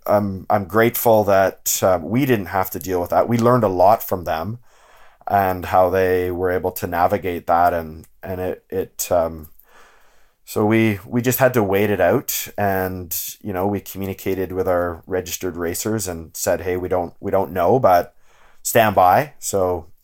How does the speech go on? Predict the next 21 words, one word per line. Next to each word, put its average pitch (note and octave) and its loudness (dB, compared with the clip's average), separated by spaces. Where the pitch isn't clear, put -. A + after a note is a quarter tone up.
we, G#2+ -2
we, G#2 0
um, G2 4
we, B2 -2
we B2 -4
took D3 -2
a, C#3+ 2
a A#2 4
patient A2+ -4
approach, - -2
and, G2 0
um, F#2+ 2
you G2 -6
know, F2 -6
I F#2+ 2
think G#2+ -6
we, G2 -10
you - -12
know, F2+ -4
we F#2+ -4
had F2+ 0